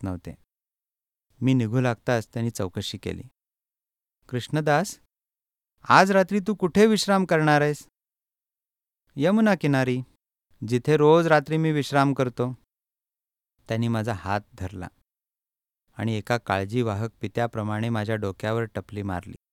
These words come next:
"अरे, परंतु आता कडाक्याची थंडी पडली आहे.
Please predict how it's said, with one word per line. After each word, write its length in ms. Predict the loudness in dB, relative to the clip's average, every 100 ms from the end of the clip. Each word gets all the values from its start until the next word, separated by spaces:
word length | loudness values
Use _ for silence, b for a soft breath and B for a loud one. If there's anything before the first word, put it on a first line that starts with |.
| _ _ _ _ _ _ _ _ _
"अरे, 340 | -6 2 2 2
परंतु 440 | 0 -2 0 0
आता 220 | 0 0
कडाक्याची 680 | -4 -2 -2 0 -2 -6 -6 -4
थंडी 320 | -2 0 0
पडली 380 | 0 0 0 0
आहे. 160 | -2